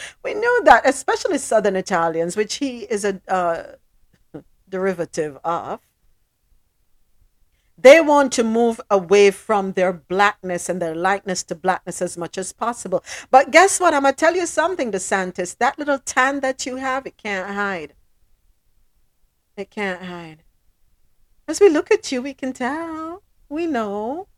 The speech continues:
that there, there's some melanin there. What are you ashamed of? Why are you ashamed of diversity and equity? Why?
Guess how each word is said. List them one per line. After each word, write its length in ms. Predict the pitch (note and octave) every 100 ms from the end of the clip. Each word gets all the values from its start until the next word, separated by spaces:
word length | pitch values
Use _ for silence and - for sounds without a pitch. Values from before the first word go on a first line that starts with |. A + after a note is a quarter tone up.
| _ _ _ _ _ _ -
that 220 | B3+ -
there, 120 | - -
there's 220 | G4+ G#4 -
some 260 | F#4+ E4+
melanin 540 | G#3+ G3 F#3+ F#3 F3+ F3
there. 400 | E3 F#3 A#3+ B3 G#3 -
What 180 | C4 F4
are 120 | F#4
you 180 | E4+ D#4+
ashamed 500 | D#4 D#4+ D#4 E4 G#3+
of? 200 | D3 - _ _ _ _ _ _ _ _ _ - -
Why 200 | F#3+ D4
are 140 | E4+ F4+
you 200 | D4+ D4
ashamed 460 | C#4+ C#4 B3+ A#3+
of 180 | A#3 E3+
diversity 960 | G#3+ G#3 F#3 - F#3+ A3 - D3+ - C#3+
and 160 | E3+ - -
equity? 800 | A3+ _ - - - D#3 B2+ _ _ _ _ _ _ _ _ _ _ _ _ _ _ _ _ _ _ _ -
Why? 540 | A#3+ C#4+ D4 F3+ D#3